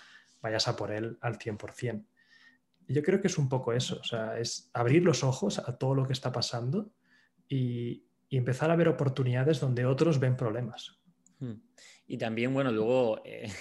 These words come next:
Speaker 2: <laughs> eso que has comentado, también focalizarse en eso, eh, porque a mí me cuesta, no sé si te pasa a ti que,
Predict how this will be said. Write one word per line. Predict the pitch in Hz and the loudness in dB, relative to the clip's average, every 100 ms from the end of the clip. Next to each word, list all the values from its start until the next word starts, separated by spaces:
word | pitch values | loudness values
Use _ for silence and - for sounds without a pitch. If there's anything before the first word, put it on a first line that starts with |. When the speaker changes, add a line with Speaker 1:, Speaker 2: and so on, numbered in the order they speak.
| - | -6
Speaker 2:
<laughs> | 135 - - | -6 -8 -18
eso | 143 131 | -12 -10
que | 120 | -10
has | |
comentado, | - 123 113 104 127 | -10 -8 -6 -2 -2
también | 110 107 113 123 | -2 -4 -4 -4
focalizarse | 143 131 113 110 123 117 117 | -4 -2 -2 -2 -2 -2 -6
en | 107 | -6
eso, | 117 120 104 - - - - | -6 -8 -8 -12 -16 -16 -16
eh, | - 113 104 101 98 | -6 -4 -2 -6 -8
porque | 110 - 113 107 101 | -10 -6 -4 -2 -4
a | 120 | -4
mí | 120 131 | -2 -2
me | 135 | -2
cuesta, | 131 151 - 110 | -2 -2 -2 -4
no | 110 110 | -4 -8
sé | 127 | -8
si | 135 | -6
te | 123 | -6
pasa | 117 120 | -6 -6
a | 117 | -6
ti | 113 | -6
que, | 127 131 107 | -2 -2 -4